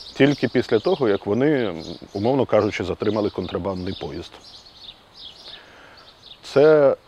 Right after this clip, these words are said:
питання щодо так званої невідворотності покарання, яка прописана як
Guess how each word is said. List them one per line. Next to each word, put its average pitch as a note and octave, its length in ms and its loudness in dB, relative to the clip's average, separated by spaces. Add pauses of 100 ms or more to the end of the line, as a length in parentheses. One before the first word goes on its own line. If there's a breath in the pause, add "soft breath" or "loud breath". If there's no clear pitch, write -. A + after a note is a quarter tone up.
(540)
питання C3 420 6
щодо G#2+ 240 0
так G2+ 160 0
званої A#2 340 2
невідворотності G#2 720 2
покарання, G2+ 540 0
яка E2 260 -4
прописана F2+ 760 -4
як G2 340 -6